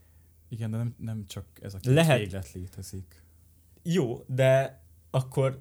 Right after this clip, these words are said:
Speaker 2: nem kell a két végletben menni, de kellemesebb a, az organikus építészet,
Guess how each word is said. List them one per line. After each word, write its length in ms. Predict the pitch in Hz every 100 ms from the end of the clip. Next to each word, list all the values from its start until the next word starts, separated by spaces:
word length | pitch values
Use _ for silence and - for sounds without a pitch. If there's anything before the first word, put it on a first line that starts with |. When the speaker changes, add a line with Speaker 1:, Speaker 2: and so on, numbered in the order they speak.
| -
Speaker 2:
nem 260 | 143 156 131
kell 180 | 131
a 80 | 120
két 300 | - 123 113
végletben 720 | 120 110 113 113 110 113 113 -
menni, 400 | 113 110 113 120
de 120 | 120
kellemesebb 760 | - 131 123 120 110 127 110 110
a, 380 | 110 110 110
az 300 | - 110 107
organikus 680 | 110 110 107 110 107 120 -
építészet, 800 | 113 - 120 127 117 - 131